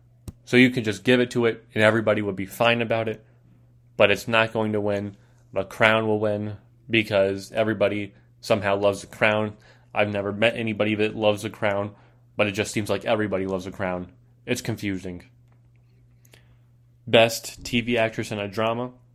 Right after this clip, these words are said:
I think Jodie Comer should win for her work in The Killing Eve,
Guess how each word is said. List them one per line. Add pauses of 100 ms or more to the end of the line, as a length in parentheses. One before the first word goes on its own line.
(140)
I
think
Jodie
Comer
should
win (440)
for
her
work
in
The
Killing
Eve,